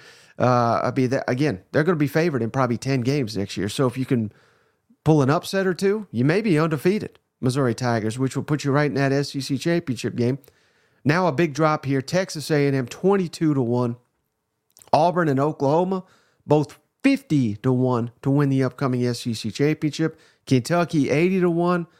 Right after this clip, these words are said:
South Carolina ninety to one. Florida a hundred to one. <laughs> God. How bad is it that Florida's this far down the list? I mean, I, I hate it for you, Florida fans. This is not where you belong. Mississippi State.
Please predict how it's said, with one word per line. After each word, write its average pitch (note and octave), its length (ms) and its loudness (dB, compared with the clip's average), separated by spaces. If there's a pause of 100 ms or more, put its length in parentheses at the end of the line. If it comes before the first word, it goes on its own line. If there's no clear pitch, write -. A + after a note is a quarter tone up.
(220)
South D#3 380 -2
Carolina C#3 480 0
ninety E3+ 540 0
to E3+ 100 2
one. E3 340 0 (540)
Florida D#3 540 2 (340)
a A#2 100 4
hundred D#3+ 460 2
to A#2+ 120 0
one. A2 120 -8 (260)
<laughs> - 140 -20
God. - 100 -14 (1400)
How A#3 120 4
bad D3 240 0
is A2 120 -8
it A2 100 -10
that A#2+ 80 -4
Florida's C3+ 400 0
this C#3 260 -6 (340)
far C3 220 4
down B2 260 0
the A2 80 -4
list? A2+ 300 -2
I E2 80 0
mean, B2 160 2
I, D3+ 200 -2
I C3+ 120 -2
hate C3 160 0
it - 80 -6
for G2 160 -6
you, G2 100 -2
Florida G2+ 300 -6
fans. G2 240 -4
This C3 140 -4
is A2 120 -4
not A#2+ 220 0
where A2+ 80 -2
you A2+ 100 0
belong. A2+ 340 0 (300)
Mississippi F3+ 500 0
State. E3+ 480 -2